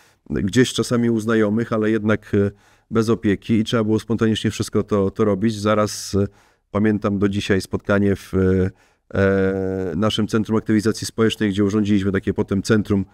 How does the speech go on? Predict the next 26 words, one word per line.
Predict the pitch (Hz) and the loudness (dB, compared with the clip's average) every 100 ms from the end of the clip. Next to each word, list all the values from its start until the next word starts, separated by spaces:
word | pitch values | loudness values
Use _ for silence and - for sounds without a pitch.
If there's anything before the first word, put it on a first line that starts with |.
| _ _ _ - | _ _ _ -2
e, | 98 98 | 0 2
centrum | 98 104 104 95 | 0 -2 -2 -4
przyjęć, | - 110 104 101 - - 104 101 98 101 101 101 101 | 0 2 2 0 -8 -6 0 2 2 2 0 0 0
e, | 98 | 0
uchodźców, | - - 131 - - 107 | -2 0 0 0 -4 -4
tych, | - 104 | -2 -4
którzy | 107 98 | -2 0
uciekali | 107 104 - 107 101 | 0 -2 0 0 0
przed, | - 90 | -2 -6
przed | - 101 | -2 -2
wojną. | 95 95 98 127 _ _ _ - | 0 0 0 -2 _ _ _ -4
Więc | 113 110 | -2 0
to | 123 | -2
było | 117 117 | 0 0
też | 131 143 - - | 0 -2 -4 -8
bardzo | 101 123 113 | -2 -2 0
trudne | - 113 110 | -2 0 0
doświadczenie. | 107 - 104 - 104 101 127 - _ _ _ - | 0 0 -2 0 0 2 0 -2 _ _ _ -8
Mm, | 101 104 107 | -4 -2 0
e, | 110 107 107 107 107 107 107 110 107 98 - - 101 101 - | 2 2 2 2 2 2 0 2 2 2 -2 -14 -14 -14 -8
wyzwanie | 104 113 117 131 139 120 | -2 0 0 2 2 2
sw-, | 104 - | 0 -4
swego | 92 120 110 | -4 -2 0
rodzaju | 113 104 113 123 | 0 2 2 2
również, | 110 107 135 | 0 0 -2
bo, | 120 131 | 0 -4